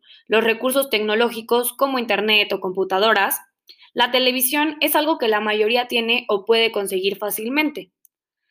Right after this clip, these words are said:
Esta medida es algo que no está del todo estructural, pues al ser escuelas rurales, no todas tienen la misma planeación ni forma de enseñar, creando confusión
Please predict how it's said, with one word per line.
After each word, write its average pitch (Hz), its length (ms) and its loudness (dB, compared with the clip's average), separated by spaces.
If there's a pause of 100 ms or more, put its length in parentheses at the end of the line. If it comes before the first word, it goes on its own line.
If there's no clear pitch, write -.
(340)
Esta 330 280 2
medida 240 480 4
es 254 140 -2
algo 247 240 2
que 226 140 -4
no 220 100 -4
está 233 240 -2
del 214 240 -2
todo 220 160 0
estructural, 208 640 -2 (880)
pues 247 160 0
al 277 160 2
ser 311 140 2
escuelas 294 420 2
rurales, 214 460 0 (260)
no 285 300 -2
todas 254 320 2
tienen 240 260 -2
la 202 80 2
misma 220 300 -6
planeación 202 580 -6
ni 208 180 -4
forma 202 360 -4
de 196 80 -4
enseñar, 202 420 -2 (580)
creando 269 460 0
confusión 233 680 -2